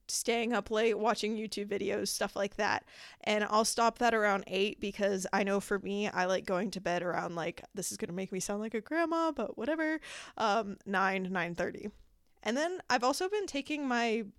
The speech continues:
basal body temp, and I'd also recommend your pulse, um, but I don't have anything. I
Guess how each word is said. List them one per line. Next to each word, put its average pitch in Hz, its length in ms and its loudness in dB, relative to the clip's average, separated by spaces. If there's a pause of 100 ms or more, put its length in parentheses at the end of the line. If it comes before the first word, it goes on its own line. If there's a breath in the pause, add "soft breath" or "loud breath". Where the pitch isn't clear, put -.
basal 220 320 0
body - 300 0
temp, 285 460 0
and 220 480 -2 (120)
I'd 208 200 4
also 214 300 2
recommend 220 600 -2
your 185 140 -4
pulse, 240 520 2 (400 loud breath)
um, 196 460 6 (100)
but 190 440 4
I 190 160 2
don't 214 340 -2
have - 460 -2
anything. 294 500 -2
I 214 120 -4